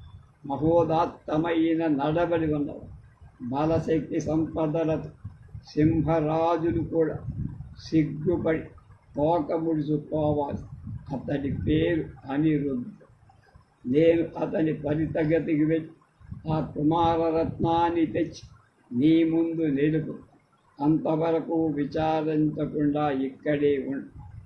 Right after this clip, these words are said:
అంటూ గగనతలంలోకి ఎగిరి పోయి ద్వారకా నగరంలో అంతఃపురంలో వాలి. హంసతూలికా తల్పం మీద హాయిగా నిద్రపోతున్న అనిరుద్ధుడు యోగశక్తితో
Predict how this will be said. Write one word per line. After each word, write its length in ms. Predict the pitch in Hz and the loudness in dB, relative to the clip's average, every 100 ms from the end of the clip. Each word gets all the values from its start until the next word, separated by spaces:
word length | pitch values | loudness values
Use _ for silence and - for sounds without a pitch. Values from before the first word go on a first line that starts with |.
| - - 147 | -18 -6 0
అంటూ 240 | 151 160 | 2 2
గగనతలంలోకి 1700 | 165 143 139 143 151 160 156 - 156 156 147 156 160 - - 120 135 | 0 0 -2 -2 0 2 0 -2 -2 0 0 0 0 -2 -2 -2 -2
ఎగిరి 320 | 139 170 156 - - - - _ _ _ _ - - | 2 2 2 0 -8 -20 -20 _ _ _ _ -12 0
పోయి 340 | 156 165 160 | 4 6 4
ద్వారకా 640 | 127 147 165 151 160 160 160 | 2 0 0 0 0 2 2
నగరంలో 800 | 156 156 160 165 156 160 170 147 | 2 2 2 2 4 4 2 2
అంతఃపురంలో 1120 | 147 127 160 - - 160 156 156 151 151 156 | 0 0 -2 -2 -4 -2 0 0 0 2 2
వాలి. 600 | 151 123 127 143 147 135 - - _ _ - - - 131 | 0 -2 -2 0 0 -2 -8 -20 _ _ -20 -20 -8 0
హంసతూలికా 1000 | 151 156 156 - 165 160 - 156 156 147 | 2 4 0 2 0 0 0 0 -2 -2
తల్పం 420 | 156 160 151 160 151 | -2 -2 -2 0 2
మీద 360 | 156 160 160 | 2 2 0
హాయిగా 800 | 151 - 143 147 160 165 160 127 - _ _ _ - - | -4 -6 -6 -4 0 2 2 0 -8 _ _ _ -12 -8
నిద్రపోతున్న 1120 | - 147 135 165 165 156 - 165 156 160 156 156 | -4 -2 0 0 0 -2 0 0 0 0 2 2
అనిరుద్ధుడు 1040 | 131 143 156 165 160 151 156 139 - - - - - 131 | 0 0 0 0 -4 -2 -2 -2 -6 -18 -20 -20 -14 -4
యోగశక్తితో 960 | 139 160 160 165 151 151 147 - 160 123 | 0 2 2 2 0 0 -2 -2 -2 -2